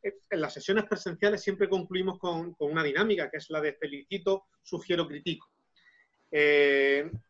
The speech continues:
aquí lo vamos a hacer un poquito más cortito y, ya que, y no vamos a elegir solo una de las tres partes, y ya que elegimos vamos a elegir la,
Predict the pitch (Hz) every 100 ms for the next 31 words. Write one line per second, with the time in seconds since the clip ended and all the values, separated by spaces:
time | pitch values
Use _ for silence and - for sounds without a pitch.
0 | _ 151 160 233 220 180 196 190 185 196
1 | 175 190 165 208 208 214 208 165 147 160
2 | 220 180 208 156 165 185 170 202 185 185
3 | 170 160 156 160 147 233 240 156 160 185
4 | 170 196 190 170 160 151 175 170 156 147